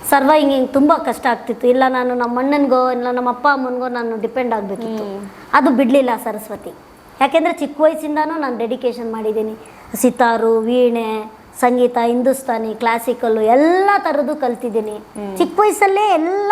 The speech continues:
Speaker 1: ಮುಗ್ದೋಗಿತ್ತು. ಸೆವೆಂತ್ಗೆನೆ ಎಲ್ಲ ಪ್ರತಿಯೊಂದು ಜೂನಿಯರ್, ಸೀನಿಯರ್, ಜೂನಿಯರ್, ಸೀನಿಯರ್ ಎಲ್ಲ ಮುಗಿಸ್ಬಿಟ್ಟಿದ್ದೆ ನಾನು.
Speaker 2: ಓಕೆ.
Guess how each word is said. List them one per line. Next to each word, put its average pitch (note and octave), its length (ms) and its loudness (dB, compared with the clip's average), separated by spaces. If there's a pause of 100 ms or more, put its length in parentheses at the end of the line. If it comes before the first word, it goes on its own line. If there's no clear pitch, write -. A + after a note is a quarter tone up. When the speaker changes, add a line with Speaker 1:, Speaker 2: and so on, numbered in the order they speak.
Speaker 1:
ಮುಗ್ದೋಗಿತ್ತು. D4+ 540 -6
ಸೆವೆಂತ್ಗೆನೆ F4 880 -4 (260)
ಎಲ್ಲ E4+ 260 6
ಪ್ರತಿಯೊಂದು E4 520 -2
ಜೂನಿಯರ್, D#4+ 360 -2
ಸೀನಿಯರ್, E4 360 -2
ಜೂನಿಯರ್, D#4+ 260 -2
ಸೀನಿಯರ್ D4+ 420 -2
ಎಲ್ಲ F4 160 0
ಮುಗಿಸ್ಬಿಟ್ಟಿದ್ದೆ A3+ 560 -6
ನಾನು. G3 360 -8
Speaker 2:
ಓಕೆ. F#3 320 -10